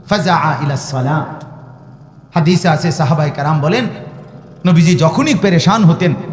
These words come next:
সাথে সাথে তিনি নামাজের জন্য ছুটতেন, নামাজে দাঁড়িয়ে যেতেন। আল্লাহ নবী সাল্লাল্লাহু আলাইহি সাল্লাম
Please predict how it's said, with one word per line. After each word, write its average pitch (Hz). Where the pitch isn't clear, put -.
সাথে 214
সাথে 254
তিনি 180
নামাজের 139
জন্য 156
ছুটতেন, 127
নামাজে 254
দাঁড়িয়ে 311
যেতেন। 240
আল্লাহ 165
নবী 147
সাল্লাল্লাহু 139
আলাইহি 131
সাল্লাম 127